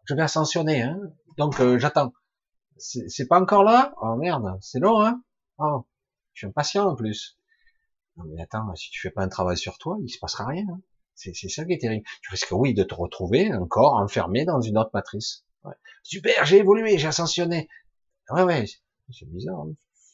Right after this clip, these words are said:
Ouais, c'est pas tellement une grosse évolution quand même. Je pensais à mieux. Et oui, évidemment, t'as pas évolué, t'as changé, quoi. C'est, c'est très difficile, c'est très métaphysique, c'est de la science-fiction, tout ça. Beaucoup de gens ne sont incapables de le,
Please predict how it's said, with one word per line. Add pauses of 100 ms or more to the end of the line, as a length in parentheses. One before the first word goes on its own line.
(260)
Ouais,
c'est
pas
tellement
une
grosse
évolution
quand
même.
Je
pensais
à
mieux. (640)
Et
oui,
évidemment,
t'as
pas
évolué,
t'as
changé, (140)
quoi. (920)
C'est,
c'est
très
difficile,
c'est
très
métaphysique, (320)
c'est
de
la
science-fiction,
tout
ça.
Beaucoup
de
gens
ne
sont (180)
incapables
de
le,